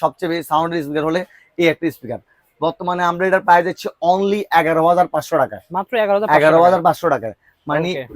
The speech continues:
Speaker 1: রুম থিয়েটার হিসেবে ইউজ করতে পারেন টিভির জন্য।
Speaker 2: বিগ সাইজ, বিশাল
Speaker 1: বিগ
Speaker 2: বড়।
Speaker 1: সাইজের, বিগ
Speaker 2: ষাট
Speaker 1: সাইজের।
Speaker 2: ওয়াট,
Speaker 1: জি,
Speaker 2: বুঝতেই পারতেছেন।
Speaker 1: রিমোট থাকবে এক্সট্রা ভাবে। এবং এটার মধ্যে কিন্তু আপনার হচ্ছে আট জিবি কালারটা শো করবে। এবং কি
Speaker 2: সব
Speaker 1: আপনার
Speaker 2: দেওয়া আছে।
Speaker 1: যদি দেখাই এখানে
Speaker 2: লাইটটা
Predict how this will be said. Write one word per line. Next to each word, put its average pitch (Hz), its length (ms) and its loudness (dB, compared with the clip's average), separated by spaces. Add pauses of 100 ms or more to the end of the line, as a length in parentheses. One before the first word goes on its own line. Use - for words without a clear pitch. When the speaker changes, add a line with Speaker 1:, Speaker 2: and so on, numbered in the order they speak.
Speaker 1:
রুম 165 240 0
থিয়েটার 190 320 2
হিসেবে 170 200 -6
ইউজ 151 140 -6
করতে 127 140 -8
পারেন 131 200 -4
টিভির 147 260 -6
জন্য। 120 140 -8 (200)
Speaker 2:
বিগ 220 120 -4 (100)
সাইজ, 165 220 -4
বিশাল 175 200 0
Speaker 1:
বিগ 170 100 2
Speaker 2:
বড়। 143 100 2
Speaker 1:
সাইজের, 139 300 2
বিগ 151 120 -2
Speaker 2:
ষাট 180 140 2
Speaker 1:
সাইজের। 120 280 2
Speaker 2:
ওয়াট, 151 220 2
Speaker 1:
জি, - 120 -20
Speaker 2:
বুঝতেই 147 320 -2
পারতেছেন। 139 240 -6
Speaker 1:
রিমোট 170 200 0 (100)
থাকবে 165 220 0
এক্সট্রা 160 320 0
ভাবে। 170 160 0 (440)
এবং 139 240 0 (260)
এটার 151 280 -2
মধ্যে 160 220 -6
কিন্তু 165 200 -2
আপনার 147 160 -4
হচ্ছে 170 200 -6
আট 156 220 -2
জিবি 151 140 -4
কালারটা 151 400 2 (440)
শো 180 80 2 (140)
করবে। 127 260 0 (580)
এবং 147 240 2 (120)
কি 175 80 -4
Speaker 2:
সব 175 140 4
Speaker 1:
আপনার 160 160 -2
Speaker 2:
দেওয়া 160 120 0
আছে। 151 140 -6
Speaker 1:
যদি 156 120 2 (100)
দেখাই 170 220 0
এখানে 151 120 0
Speaker 2:
লাইটটা 180 300 2